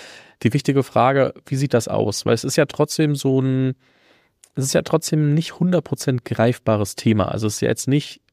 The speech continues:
immer schwarz und weiß. Was macht ihr, um einen Kandidaten, eine Kandidatin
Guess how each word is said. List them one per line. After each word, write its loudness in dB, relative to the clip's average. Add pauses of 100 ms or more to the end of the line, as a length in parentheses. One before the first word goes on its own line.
(320)
immer 4
schwarz -4
und -2
weiß. -4
Was -2
macht 0
ihr, 0
um 0
einen -4 (120)
Kandidaten, 0
eine -4
Kandidatin -2